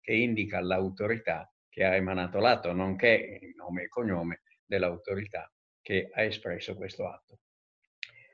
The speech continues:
Un punto importante è quello nuovo rispetto al passato della motivazione. Nel milleottocento e per un certo periodo del millenovecento, gli elementi dell'atto amministrativo si chiudevano,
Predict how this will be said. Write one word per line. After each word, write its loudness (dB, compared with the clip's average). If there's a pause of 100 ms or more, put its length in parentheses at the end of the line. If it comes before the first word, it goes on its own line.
(220)
Un 2
punto 2
importante 2
è 2
quello 0 (460)
nuovo 6
rispetto -2
al -2
passato -4
della 2
motivazione. 0 (1300)
Nel -8
milleottocento 2
e 2
per -4
un -4
certo 0
periodo 0
del 0
millenovecento, 2 (400)
gli -14
elementi 6
dell'atto 6
amministrativo 2
si -4
chiudevano, 0